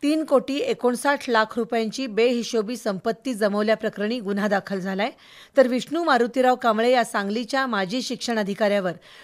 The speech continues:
ब्याऐंशी लाख नव्याण्णव हजार नऊशे बावन्न रुपयांची बेहिशोबी संपत्ती जमवल्याचा आरोप आहे. विष्णू कांबळेसह त्याची पत्नी जयश्री कांबळेवरही गुन्हा दाखल झालाय, तर कोल्हापुरातील पाचगावच्या किरण आनंद लोहार या सोलापूरच्या माजी शिक्षण अधिकाऱ्यासह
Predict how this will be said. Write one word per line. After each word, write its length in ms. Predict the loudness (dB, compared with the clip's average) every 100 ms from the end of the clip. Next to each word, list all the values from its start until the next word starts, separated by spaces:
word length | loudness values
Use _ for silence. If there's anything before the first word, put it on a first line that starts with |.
| 0
ब्याऐंशी 500 | 4 4 4 -2 2
लाख 300 | 2 0 -4
नव्याण्णव 480 | -2 0 0 0 -2
हजार 280 | 2 2 2
नऊशे 360 | -2 -2 -2
बावन्न 400 | 0 2 2 0
रुपयांची 640 | -2 -2 -2 -2 -4 -10 -10 _ _ 2
बेहिशोबी 600 | 4 4 0 0 0 -2
संपत्ती 520 | -2 -2 -4 -4 -2
जमवल्याचा 540 | 0 0 2 0 0
आरोप 320 | 0 0 -4 -6
आहे. 80 | -8 _ _ _ _ _ _ -2
विष्णू 360 | -2 0 0
कांबळेसह 600 | 4 4 4 2 2 0
त्याची 300 | 2 0 -2
पत्नी 380 | -4 -4 -4 -4
जयश्री 480 | 0 2 2 0 -4
कांबळेवरही 600 | 0 0 2 0 0 -2
गुन्हा 260 | -2 0 0
दाखल 340 | -2 -4 -6
झालाय, 280 | -2 -2 -4 -6 -20 -20 _ 6
तर 120 | 6
कोल्हापुरातील 720 | 8 8 8 6 4 4 0
पाचगावच्या 720 | 4 6 6 4 4 4 0
किरण 440 | 0 -2 2 4 2
आनंद 460 | 0 0 0 0
लोहार 360 | 0 0 0 0
या 180 | 0 -2
सोलापूरच्या 880 | 0 2 4 2 0 -4 -2 -2 -2
माजी 440 | -4 -4 -4 -6
शिक्षण 360 | -6 -6 -2 -2
अधिकाऱ्यासह 840 | -2 -2 -2 -2 -2 -2 -2